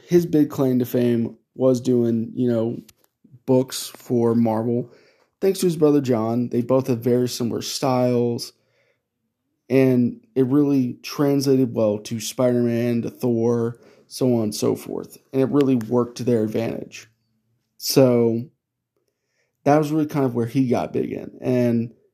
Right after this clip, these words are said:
he definitely has a very, you know, the Marvel method style, and it very much works. He didn't have anything glorified. He wasn't anything like Todd McFarlane or Eric Larson, but his style worked for the character, and it,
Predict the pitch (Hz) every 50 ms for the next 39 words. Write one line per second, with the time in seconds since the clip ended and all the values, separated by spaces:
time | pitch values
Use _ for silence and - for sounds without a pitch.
0 | _ _ _ _ _ _ _ _ _ _ _ _ _ _ _ _ _ _ _ _
1 | _ _ _ _ _ _ _ _ _ _ _ - - - 196 208 170 185 175 -
2 | - 165 160 151 139 127 131 123 135 120 131 131 131 131 127 127 127 123 120 113
3 | 107 113 - - _ _ _ _ _ _ _ _ _ _ _ _ - 131 135 127
4 | 120 113 120 127 127 120 117 113 110 120 123 120 123 123 117 113 110 113 - 123
5 | 120 120 120 - - 127 117 - 98 110 127 139 156 160 175 - - _ _ -
6 | 123 123 113 82 - 117 127 123 120 120 117 110 101 - - - 117 113 98 -
7 | - - - - - - - - - 127 131 139 139 147 143 135 135 131 131 131
8 | 131 - 135 123 120 117 123 - _ - - - _ _ _ _ _ _ - 135
9 | 131 131 131 127 123 - 131 123 120 120 120 120 120 123 120 127 127 123 120 120
10 | 131 117 110 104 107 - 127 120 120 120 123 120 - - 127 123 123 123 117 113
11 | 98 113 120 107 117 - - 123 127 127 123 - 120 107 104 110 - - _ _
12 | _ _ _ _ _ _ - 131 120 117 - - - 139 139 143 143 135 123 127
13 | 120 - - - 127 117 113 - 127 120 120 117 - 117 113 110 110 113 107 107
14 | -